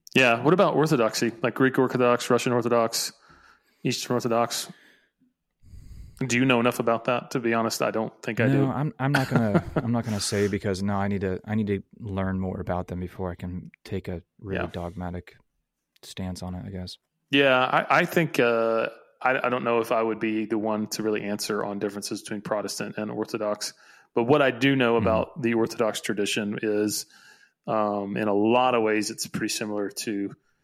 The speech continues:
Speaker 1: Catholicism in the sense of how means of grace are received.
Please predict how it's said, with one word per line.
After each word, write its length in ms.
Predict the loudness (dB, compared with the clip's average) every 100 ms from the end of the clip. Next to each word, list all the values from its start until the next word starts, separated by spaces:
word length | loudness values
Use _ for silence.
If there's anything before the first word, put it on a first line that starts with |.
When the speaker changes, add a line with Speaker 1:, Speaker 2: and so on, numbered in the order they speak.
| _ _ _ _
Speaker 1:
Catholicism 920 | -12 -4 0 2 2 0 -2 -2 -4 -4
in 240 | -6 -6
the 80 | -4
sense 320 | -2 -4 -2
of 220 | -4 -4
how 380 | -2 0 2 0
means 280 | -2 -4 -4
of 120 | -4
grace 360 | -2 -2 -2 -4
are 300 | -4 -2 -2
received. 580 | -4 -4 -6 -6 -10 -14